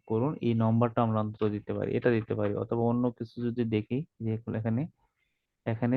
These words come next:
যে বিস্তারিত জানতে, এটা আমরা এখানে আমাদের নোটপ্যাডে নিয়ে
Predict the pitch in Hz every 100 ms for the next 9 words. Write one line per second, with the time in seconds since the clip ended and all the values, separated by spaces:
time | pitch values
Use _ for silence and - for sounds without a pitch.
0 | 135 123 113 110 - 123 113 117 117 113
1 | 113 113 131 180 220 _ _ 123 127 127
2 | 117 110 107 101 131 139 117 113 110 107
3 | - 117 117 110 113 139